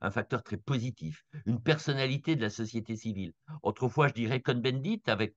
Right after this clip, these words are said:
pour les Verts, hein, la candidature des Verts, et là, un intellectuel, euh, cohérent, euh, qui change pas de route, euh, pour, euh, la tête de liste, euh, P S, place publique.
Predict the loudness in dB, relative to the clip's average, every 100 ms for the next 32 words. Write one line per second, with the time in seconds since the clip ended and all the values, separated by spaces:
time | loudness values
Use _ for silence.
0 | -4 0 2 2 2 0 0 -2 -2 -2
1 | -4 -4 -4 -2 0 -2 -4 -10 -14 -4
2 | 0 6 6 8 6 4 4 2 2 0
3 | 2 0 -4 _ _ _ -20 -2 4 6
4 | 8 8 8 6 2 0 -2 -4 -6 -8
5 | -10 -14 -16 -20 _ _ 6 8 8 4
6 | 4 2 2 2 2 0 -4 -14 -20 _
7 | _ -8 -2 0 2 4 6 4 2 -2
8 | -10 _ -20 -6 2 4 6 4 2 0
9 | 2 4 4 4 2 -2 -4 -2 -4 -4
10 | -6 -4 -2 -2 -4 -4 0 0 0 -6
11 | -6 -6 -6 -6 -8